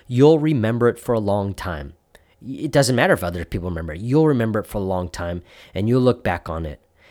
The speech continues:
You won't forget these memories anytime soon. Make the most out of it. I hope you're listening to this, and I hope there's an ounce of inspiration to really do something. There's nothing wrong with just chilling,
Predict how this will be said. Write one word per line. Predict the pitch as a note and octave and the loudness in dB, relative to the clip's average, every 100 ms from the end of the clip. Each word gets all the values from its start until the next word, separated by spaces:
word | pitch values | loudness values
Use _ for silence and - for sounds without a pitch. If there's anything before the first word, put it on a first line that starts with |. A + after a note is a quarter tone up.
| - - | -20 -8
You | A2+ | -2
won't | A#2+ C3+ A#2+ | 0 0 -2
forget | B2 G#2 - | -4 -4 -4
these | F#2 | -6
memories | G2 F#2 F#2+ G2 | -2 -2 -2 -2
anytime | F#2 F2+ E2+ D#2+ D#2+ | -2 -4 -6 -8 -6
soon. | - D2+ C#2+ D#2 _ | -6 -8 -10 -14 _
Make | F#2 F#2+ G#2+ D3 E3+ - | -8 -2 0 0 0 -8
the | A2+ A2 A#2 A2+ - | -6 0 2 2 -2
most | G#2 G#2 A#2+ A2 - | -2 0 2 0 -4
out | - G2 | -6 -6
of | F2 | -6
it. | F2 D2 - _ _ _ - - _ | -6 -8 -10 _ _ _ -20 -20 _
I | - | -10
hope | - D#3+ E3+ | -4 -2 -2
you're | D#3 B2 | 0 0
listening | A#2+ - A#2 G#2+ | 2 0 -2 -4
to | - | -4
this, | G2 G2 F#2+ - - _ - - | -4 -2 -2 -4 -6 _ -20 -10
and | G#2 G2 | -6 -4
I | |
hope | F2 C#3+ | -4 -4
there's | B2 A2 | -2 -4
an | F#2 - | -6 -6
ounce | G2+ A2+ - | -6 -4 -2
of | G2+ | -2
inspiration | G2+ - - F#2 F#2+ G2+ | -2 -4 -4 -4 -2 -6
to | F2+ G2 | -6 -8
really | G2 C3 D#3 D3 A2+ | -6 0 2 2 2
do | F2 G2 | 0 -2
something. | F#2 F#2 E2 - D2 - _ _ _ _ | -2 -4 -6 -10 -14 -16 _ _ _ _
There's | C3+ B2+ | -4 -2
nothing | D#3 F#3+ F3+ | 0 2 2
wrong | A2+ A2 | 4 2
with | A#2+ A2+ | 2 -2
just | G2+ - - | -2 -4 -4
chilling, | - F#2 E2 F2 | -6 -6 -6 -10